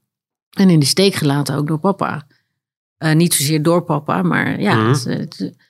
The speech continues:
Speaker 1: dus ja, die werd daar niet leuker van en ook niet makkelijker, eh, van. En dat is he-, dat is heel, heel ver gegaan, dat ik op een gegeven moment echt tegen mijn moeder ook heb gezegd: "Mam,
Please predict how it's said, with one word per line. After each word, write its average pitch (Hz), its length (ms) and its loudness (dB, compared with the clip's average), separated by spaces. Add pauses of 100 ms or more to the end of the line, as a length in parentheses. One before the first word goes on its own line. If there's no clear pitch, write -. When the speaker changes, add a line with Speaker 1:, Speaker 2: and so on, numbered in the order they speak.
(380)
Speaker 1:
dus 180 220 -2 (180)
ja, 156 180 -2
die 185 160 2
werd 185 220 2
daar 160 180 0
niet 208 180 4
leuker 202 380 2
van 127 440 -6
en 170 240 0
ook 180 160 0
niet 208 160 6
makkelijker, 185 720 0 (140)
eh, 131 300 -6
van. 107 400 -8
En 147 160 0
dat 147 220 2
is 170 140 0
he-, 156 220 2
dat 170 200 0
is 160 100 -2
heel, 185 500 4
heel 180 300 4
ver 180 300 2
gegaan, 127 320 -6
dat 160 140 -2
ik 196 100 -4
op 175 100 -2
een 147 60 -4
gegeven 123 320 -2
moment 143 160 -2
echt 139 240 -6
tegen 135 300 -4
mijn 151 120 2
moeder 170 180 0
ook 165 140 0
heb 175 160 -2
gezegd: 170 280 -4
"Mam, 180 380 0